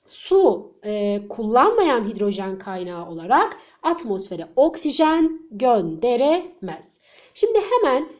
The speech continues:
hidrojen, sülfür kullandığıma göre burada beş numarada ne açığa çıkacak? Tabii ki kükürt açığa çıkacak. Çünkü niye? Oksijen yok. Eğer su kullansaydı bu beş numaraya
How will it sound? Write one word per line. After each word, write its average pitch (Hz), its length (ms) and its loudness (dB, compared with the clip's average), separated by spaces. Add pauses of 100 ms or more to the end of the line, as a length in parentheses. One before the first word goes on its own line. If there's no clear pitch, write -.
(120)
hidrojen, 311 440 2 (680)
sülfür 381 500 2
kullandığıma 320 720 4
göre 208 580 2 (340)
burada 285 400 2
beş 403 360 2
numarada 269 640 2 (300)
ne 269 120 -2 (140)
açığa 190 340 0
çıkacak? 262 580 -2 (220)
Tabii 220 400 -2
ki 339 560 2 (260)
kükürt - 600 -6
açığa 170 320 -12
çıkacak. - 580 -18 (140)
Çünkü 294 300 -4
niye? 381 180 4
Oksijen 339 640 2
yok. 180 260 -2
Eğer 247 260 6
su 427 240 -2
kullansaydı 208 760 2
bu 190 140 -2
beş 381 260 2
numaraya 220 400 -2